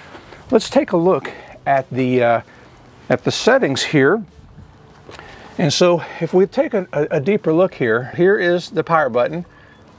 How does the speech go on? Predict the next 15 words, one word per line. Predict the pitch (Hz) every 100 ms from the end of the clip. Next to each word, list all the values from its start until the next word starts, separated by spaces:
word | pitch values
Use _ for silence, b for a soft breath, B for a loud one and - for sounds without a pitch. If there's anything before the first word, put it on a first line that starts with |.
| -
You | 156
press | - - 143 -
and | 120
hold | 135 135 117 - B -
to | 117
turn | - 131 123
the |
unit | 117 131 123
on | 127 123 117
or | 110
off. | 143 214 226 -
So | - 127 123
there | 117 135 131
is | 120 113 - -
off. | 131 143 -